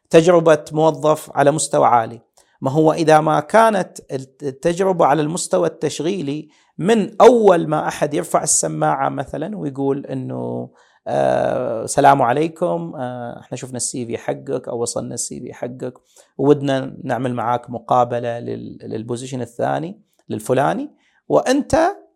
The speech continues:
آه، يعني تكمل في هذا ال-، ال-، المسار لحد ما يجي الموظف، لحد ما تعطي، آه، ال-، ال-، ال-، الباكج المناسب،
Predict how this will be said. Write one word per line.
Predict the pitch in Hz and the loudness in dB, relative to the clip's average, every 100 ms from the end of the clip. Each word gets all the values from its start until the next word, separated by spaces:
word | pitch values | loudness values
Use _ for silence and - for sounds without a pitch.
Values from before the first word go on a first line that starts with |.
| _ - | _ -4
آه، | 196 208 220 | 0 2 2
يعني | 202 185 226 | 2 2 -2
تكمل | - 330 208 160 | 2 2 2 -2
في | 160 - 160 | -6 -4 0
هذا | 160 143 | 0 0
ال-، | 131 127 - | -6 -10 -12
ال-، | 131 | -10
المسار | 120 127 127 123 170 190 | -8 -8 -6 -2 2 2
لحد | 185 151 202 175 | 2 0 0 0
ما | 165 | -2
يجي | 147 185 233 | 0 -2 -2
الموظف، | 214 202 190 175 175 - | -2 0 0 -2 -4 -4
لحد | - 180 | -4 -4
ما | 175 170 | -2 -4
تعطي، | 170 143 - 170 165 - - _ - | -4 -8 -6 -6 -6 -12 -20 _ -8
آه، | - - - 139 127 | -4 -4 -4 -4 -6
ال-، | - 127 - 139 135 | -6 -6 -8 -8 -8
ال-، | - - - - - - - - - - - - | -8 -6 -8 -10 -12 -12 -10 -12 -12 -12 -14 -14
ال-، | - | -16
الباكج | - 190 190 214 190 | -2 -2 0 2 2
المناسب، | 185 180 175 165 - 165 160 | 2 4 4 4 2 -2 -2